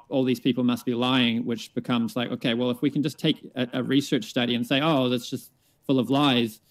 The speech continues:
then we can do that to anything. How do we know Arthur Eddington actually recorded what he said he recorded and provided evidence for, uh, general theory of re-, relativity? Maybe he just wrote it down because it was more exciting to tell people that's what he reported.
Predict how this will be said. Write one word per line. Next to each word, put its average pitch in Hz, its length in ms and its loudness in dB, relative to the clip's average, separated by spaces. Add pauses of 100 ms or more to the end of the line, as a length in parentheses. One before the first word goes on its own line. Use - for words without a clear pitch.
(280)
then 143 80 4
we 156 80 2
can 170 120 2
do 165 120 2
that 156 180 2
to 147 80 -2
anything. 170 360 0
How 127 160 0
do 143 60 2
we 143 80 4
know 139 300 4
Arthur 135 300 -2
Eddington 127 380 0
actually 123 260 -2
recorded 123 480 0
what 117 100 0
he 117 60 -2
said 123 200 -2
he 147 60 4
recorded 120 480 -2
and 107 120 -6
provided 117 380 -4
evidence 110 300 -4
for, 113 260 -4 (480)
uh, 113 220 -4 (280)
general 120 280 2
theory 131 180 2
of 113 60 -2
re-, 127 140 -2
relativity? 131 440 2
Maybe 135 260 2
he 127 120 0
just 120 200 -4
wrote 123 220 2
it 123 100 -4
down 135 220 2
because 120 240 0
it 123 40 0
was 110 120 -6
more 123 160 2
exciting 123 400 0
to 127 80 -4
tell 120 220 -2
people 120 260 -2
that's 117 220 -6
what 117 80 -2
he 110 80 -2
reported. 107 420 -6